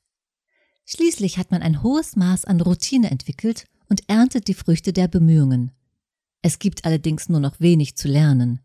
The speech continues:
Stimulierende Herausforderungen fehlen. Das persönliche Wachstum schwächt sich ab.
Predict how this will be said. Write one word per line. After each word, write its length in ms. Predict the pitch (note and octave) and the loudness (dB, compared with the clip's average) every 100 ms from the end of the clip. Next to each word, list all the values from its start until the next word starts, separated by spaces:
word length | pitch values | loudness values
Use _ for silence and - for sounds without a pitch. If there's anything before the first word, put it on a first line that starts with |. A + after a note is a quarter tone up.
| _ _ | _ _
Stimulierende 760 | - - E3+ D#3+ G3+ A#3+ G#3 F#3 | -6 2 4 6 6 6 4 2
Herausforderungen 920 | D#3 C3+ C3 - D3+ D3 D3+ D#3 F3+ | 0 0 -2 -2 -4 -4 0 2 2
fehlen. 520 | - D#3 B2+ - C3 - _ _ _ _ _ - | 0 -2 -2 -2 -6 -10 _ _ _ _ _ -4
Das 200 | F#3+ - | -4 -2
persönliche 680 | A#3 G3+ B3+ E4+ E4+ A#3+ G#3 | -2 0 0 0 -2 -4 -4
Wachstum 520 | G3+ - - G3+ G3 | -4 -6 -4 -2 -2
schwächt 360 | - D#3+ - | -4 -10 -10
sich 240 | - E3 - | -12 -12 -10
ab. 220 | C#3+ - | -12 -14